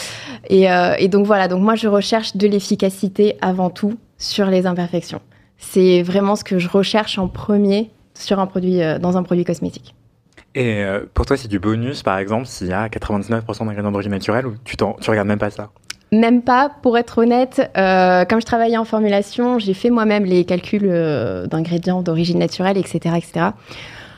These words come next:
Speaker 1: Pour moi, ça veut rien dire, ce pourcentage. <laughs> C'est un pourcentage, euh, j'y accorde pas beaucoup d'importance.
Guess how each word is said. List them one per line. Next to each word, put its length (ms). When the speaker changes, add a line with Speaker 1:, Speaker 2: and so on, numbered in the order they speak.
Speaker 1:
Pour 140
moi, 120
ça 120
veut 100
rien 180
dire, 200
ce 100
pourcentage. 540
<laughs> 200
C'est 340
un 120
pourcentage, 720
euh, 340
j'y 180
accorde 300
pas 100
beaucoup 220
d'importance. 600